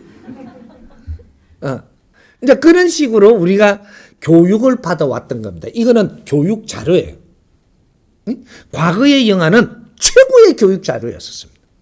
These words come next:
어. 아, 그 스승님도 원래가 이렇게 그 아이스케이크 팔고 시간이 남으면 영화 보러 갔어요.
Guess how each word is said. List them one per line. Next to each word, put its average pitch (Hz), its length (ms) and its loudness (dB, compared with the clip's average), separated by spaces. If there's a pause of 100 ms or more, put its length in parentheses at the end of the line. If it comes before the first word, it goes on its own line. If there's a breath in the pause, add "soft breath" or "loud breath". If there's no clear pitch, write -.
(1040)
어. 135 280 -10 (500)
아, 226 100 2
그 254 280 0 (260 loud breath)
스승님도 277 680 0
원래가 185 480 2
이렇게 151 420 -2 (220 loud breath)
그 208 100 0
아이스케이크 262 680 0
팔고 185 380 0
시간이 262 400 0
남으면 160 380 0
영화 160 180 0
보러 196 160 0
갔어요. - 300 -12